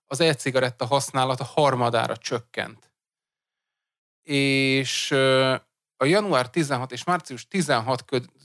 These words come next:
között elvégzett iskolai felmérés szerint a középiskolás diákok tizenkilenc százaléka számolt be e-cigi használatról,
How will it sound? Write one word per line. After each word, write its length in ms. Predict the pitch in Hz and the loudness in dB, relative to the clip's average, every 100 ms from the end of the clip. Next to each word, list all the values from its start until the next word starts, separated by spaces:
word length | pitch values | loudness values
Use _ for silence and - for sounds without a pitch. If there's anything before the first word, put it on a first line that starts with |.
| _ | _
között 360 | 156 135 131 | -2 -2 0
elvégzett 440 | 135 135 131 120 120 | 0 0 -2 -4 -8
iskolai 360 | 151 - 113 | -8 -8 -12
felmérés 580 | 113 - 135 127 117 110 | -4 2 2 2 -2 -6
szerint 360 | - 175 220 175 | -4 0 0 0
a 100 | 156 | 0
középiskolás 840 | 214 214 165 135 - 123 123 113 | 0 2 0 0 -4 -2 -4 -4
diákok 600 | - 170 151 139 - 127 _ _ | 0 2 2 2 -2 -2 _ _
tizenkilenc 1040 | 170 147 143 123 - 143 135 123 123 - - | -4 0 0 -2 -6 0 0 0 -2 -10 -14
százaléka 1080 | - - 135 131 127 123 127 113 131 113 _ _ _ _ _ _ | -8 -2 -2 0 0 0 -2 0 0 0 _ _ _ _ _ _
számolt 540 | - 143 131 131 127 | -2 0 2 2 2
be 280 | 123 120 113 | 2 2 0
e-cigi 420 | - 175 - 190 | 0 0 0 -2
használatról, 880 | 143 147 - 143 139 120 143 135 | 0 0 0 0 0 0 0 0